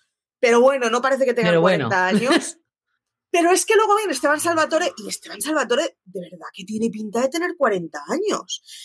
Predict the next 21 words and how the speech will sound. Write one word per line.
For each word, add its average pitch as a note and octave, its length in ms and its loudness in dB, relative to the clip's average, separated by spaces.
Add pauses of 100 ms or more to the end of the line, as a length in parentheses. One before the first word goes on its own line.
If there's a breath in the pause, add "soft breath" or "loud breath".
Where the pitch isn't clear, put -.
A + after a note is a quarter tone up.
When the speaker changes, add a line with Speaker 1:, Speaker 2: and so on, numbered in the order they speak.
(100)
Speaker 1:
Entonces G3+ 460 0
nos G3 160 2
plantan C4+ 540 0
a F#3+ 160 2
él B3 300 2
y E3+ 80 -4
a D#3+ 60 -2
su - 160 -2
hermano, B3+ 560 0
que A3 100 -8
su F#3 140 -4
hermano F#3 320 0
es A#3 180 -2
el F#3 120 0
vampiro F#3+ 400 -2
crápula G3 420 0
por F#3+ 120 0
excelencia, C4+ 640 0 (460 loud breath)
que C#4 340 4
adora G3+ 320 4
ventilarse A3+ 720 0